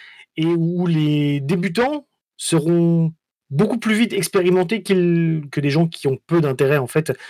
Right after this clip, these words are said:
à faire du jeu de rôle. Moi, je voulais poser la question, donc, au groupe, est-ce que vous connaissez des groupes qui sont intéressants, euh, à aller chercher pour leur faire tester le jeu de rôle ?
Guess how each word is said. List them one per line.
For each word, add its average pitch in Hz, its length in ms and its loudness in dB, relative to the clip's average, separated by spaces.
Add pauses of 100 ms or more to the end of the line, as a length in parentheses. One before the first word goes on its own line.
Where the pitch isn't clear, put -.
(180)
à 135 60 -8
faire 156 140 0
du 147 80 0
jeu 151 120 2
de 147 60 4
rôle. 123 260 4 (840)
Moi, 160 320 2
je 151 200 -2
voulais 170 280 2
poser 175 260 2
la 156 100 2
question, 165 400 0
donc, 139 240 -2
au - 180 -6
groupe, 190 360 -2
est-ce 165 180 0
que 165 100 0
vous 147 180 -2
connaissez 165 580 2
des 135 300 -4
groupes 143 360 -2
qui - 140 -10
sont 156 200 0
intéressants, 156 580 0 (460)
euh, 127 300 -8
à 147 120 0
aller 185 200 2
chercher 202 380 2
pour 170 200 0
leur 147 140 0
faire 151 160 -2
tester 170 260 -2
le 170 60 4
jeu 156 140 2
de 151 60 4
rôle ? 127 320 2